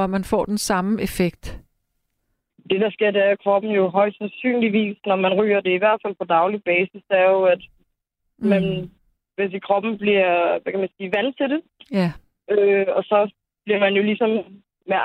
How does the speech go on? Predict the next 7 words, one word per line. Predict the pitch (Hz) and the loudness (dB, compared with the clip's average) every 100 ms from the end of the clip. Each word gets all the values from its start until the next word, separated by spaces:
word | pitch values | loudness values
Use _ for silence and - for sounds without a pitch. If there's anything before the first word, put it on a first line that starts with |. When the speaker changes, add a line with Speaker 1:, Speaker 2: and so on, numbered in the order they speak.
| 196 | 0
Speaker 2:
andre | 214 240 | -2 -4
stoffer, | - 190 185 214 214 _ - | -4 -4 -4 -8 -10 _ -4
som | 190 | 0
jeg, | 185 185 175 - 190 _ _ _ _ _ _ _ _ _ _ _ - | 2 4 2 0 -6 _ _ _ _ _ _ _ _ _ _ _ -4
hvad | 202 | 0
kan | 190 | 2
man | 202 | 2